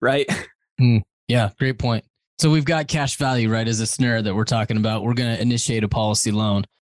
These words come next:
Speaker 2: One of the things that you wanna do, number one, is one of the guidelines that we have is you always wanna leave at least one year's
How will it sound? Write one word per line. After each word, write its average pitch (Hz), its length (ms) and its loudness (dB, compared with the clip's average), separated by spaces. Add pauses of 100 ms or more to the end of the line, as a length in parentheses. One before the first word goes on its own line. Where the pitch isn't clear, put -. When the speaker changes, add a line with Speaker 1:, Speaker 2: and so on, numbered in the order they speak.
(180)
Speaker 2:
One 147 220 4
of 180 80 4
the 165 60 2
things 151 260 0
that 131 180 -2
you 135 80 2
wanna 127 200 0
do, 123 300 0
number 139 280 2
one, 120 320 0
is 110 120 2
one 127 160 0
of 117 100 -2
the 110 100 0
guidelines 110 500 0
that 110 100 -2
we 107 140 0
have 110 320 0
is 113 180 0
you 117 120 -2
always 127 360 2
wanna 127 200 0
leave 117 480 0
at 110 100 -2
least 120 320 0
one 123 460 2
year's 113 540 0